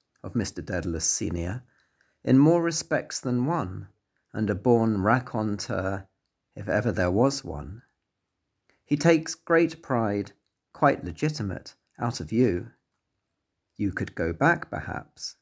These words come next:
he hazarded, still thinking of the very unpleasant scene at Westland Row terminus, when it was perfectly evident that the other two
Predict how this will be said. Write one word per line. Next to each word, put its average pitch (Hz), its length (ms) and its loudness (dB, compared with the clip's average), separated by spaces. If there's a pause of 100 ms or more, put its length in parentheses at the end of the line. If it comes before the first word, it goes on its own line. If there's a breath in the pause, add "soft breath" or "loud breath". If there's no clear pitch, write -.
(140)
he - 140 -12
hazarded, 78 640 -8 (420)
still 104 400 0
thinking 92 600 -4
of 80 160 -8
the 85 100 -10
very 92 460 -2 (240)
unpleasant 95 800 -4
scene 113 520 -2
at - 200 -8
Westland 98 840 -4
Row 95 320 -2
terminus, 90 880 -4 (680)
when 113 160 2
it - 160 -4
was 113 160 -2
perfectly 117 800 -2
evident 101 640 -4
that - 120 -8
the 101 200 -6
other 135 200 4
two 104 440 -6